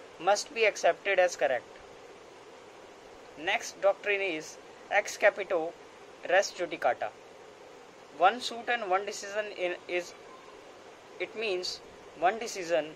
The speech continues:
and one suit is enough for any single dispute. And last doctrine is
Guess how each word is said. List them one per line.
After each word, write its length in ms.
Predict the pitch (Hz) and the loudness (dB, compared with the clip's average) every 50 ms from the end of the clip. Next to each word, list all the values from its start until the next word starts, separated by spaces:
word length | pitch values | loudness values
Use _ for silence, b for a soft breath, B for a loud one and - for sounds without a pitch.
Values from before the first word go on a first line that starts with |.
| - | -8
and 280 | - 160 175 180 175 165 | -6 -4 -4 -4 0 4
one 300 | 180 190 208 220 220 208 196 - - - - | 4 4 6 4 0 -6 -8 -12 -18 -18 -16
suit 420 | - - - 208 190 175 170 170 - - - - - - - - - - - | -14 -10 -4 -2 -2 -2 -2 -4 -8 -14 -16 -18 -20 -20 -18 -18 -18 -10 -8
is 140 | 190 185 185 | -8 -2 0
enough 260 | 190 196 202 208 208 | 2 2 2 2 0
for 320 | - - 208 190 190 190 185 - - | 0 4 6 6 6 6 4 0 0
any 220 | - 180 190 208 208 | 2 2 2 2 -2
single 360 | 196 - 185 165 165 170 165 | -6 -6 -2 0 0 0 0
dispute. 480 | 156 139 - - - 127 113 107 - - - - - - - - - - - - - - - - - - - - - - - - - - - - | -2 -6 -8 -10 -12 -12 -12 -12 -14 -18 -18 -18 -20 -20 -20 -20 -20 -20 -20 -20 -20 -20 -20 -20 -20 -20 -20 -20 -20 -20 -20 -20 -20 -18 -12 -10
And 140 | 151 160 170 | -6 -2 0
last 260 | 170 165 - - - | 2 2 2 0 2
doctrine 400 | 214 202 190 - - 214 214 196 | 2 2 2 2 -2 -2 -2 0
is 300 | 180 165 156 - - - | -2 -2 -4 -6 -10 -12